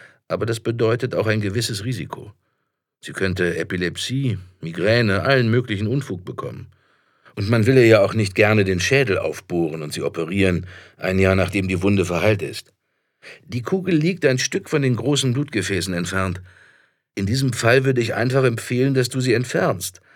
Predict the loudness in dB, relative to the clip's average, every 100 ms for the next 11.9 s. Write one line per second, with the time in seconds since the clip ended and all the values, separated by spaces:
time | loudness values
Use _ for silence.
0 | -20 -20 _ -2 2 4 4 4 2 2
1 | 0 0 0 -2 -2 -4 -2 0 2 4
2 | 2 0 -4 -4 -2 0 0 0 0 0
3 | -2 -4 -4 -4 -8 -8 -12 -12 -16 _
4 | _ _ _ _ _ _ _ -2 0 4
5 | 6 4 2 -4 -2 -2 2 0 0 -4
6 | -4 0 0 0 -2 -2 -2 -2 -4 -14
7 | -18 -6 0 2 2 2 2 2 2 2
8 | 2 0 -2 -4 -4 -6 -8 -14 _ _
9 | _ _ _ _ -14 -8 0 4 4 2
10 | 2 4 4 2 0 -2 -2 -2 0 2
11 | 2 2 -2 -4 -6 -6 -8 -10